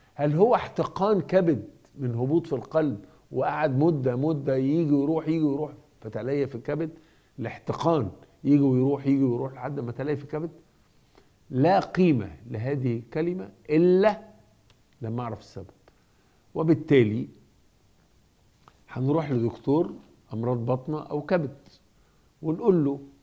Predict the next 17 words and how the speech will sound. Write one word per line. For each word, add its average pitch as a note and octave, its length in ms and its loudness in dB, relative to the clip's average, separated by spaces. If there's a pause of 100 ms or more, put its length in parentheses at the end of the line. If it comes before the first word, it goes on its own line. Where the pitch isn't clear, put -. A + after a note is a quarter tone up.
(100)
"إيه D3+ 80 -6
الحكاية؟ A#2+ 640 -2 (680)
عايز C3 260 -2
أعرف B2 220 -4
السبب." F#2 360 -12 (640)
الصفائح D#3 600 -4
الدموية C3+ 640 -2 (280)
بتوطى D3 540 -6 (100)
في A2+ 80 -10
تليف B2 440 -4
الكبد، C#3+ 380 -10 (580)
وقد D3 300 -6
يكون C#3 260 -4
لها D3 140 -2
سبب C#3+ 400 -6
ملوش A#2+ 260 -6
علاقة. C3 420 -8